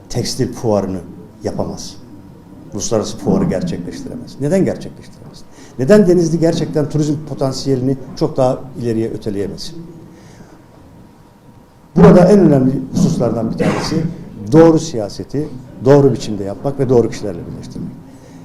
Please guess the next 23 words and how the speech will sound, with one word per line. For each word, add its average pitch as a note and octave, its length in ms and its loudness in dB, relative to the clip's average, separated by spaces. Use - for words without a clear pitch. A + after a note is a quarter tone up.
Tabii F#3+ 280 8
ki - 100 4
şimdiye B2+ 360 2
kadar A2+ 240 0
Denizli'ye A2+ 360 0
emeği A#2 360 -2
geçen G#2 240 -4
herkese - 520 0
çok - 200 2
teşekkürlerimi A2 640 0
sunuyorum. F2+ 360 -6
Mutlaka B2 360 0
sizler C#3 460 4
de B2+ 40 2
onlara A2 420 -2
karşı, G#2 280 -4
e, - 840 -10
müteşekkirsinizdir. A2 920 -4
Ancak C3+ 360 2
Denizli'nin B2 460 0
bir B2 200 -2
sıçrama B2+ 580 -4
yapmasının G#2 640 -4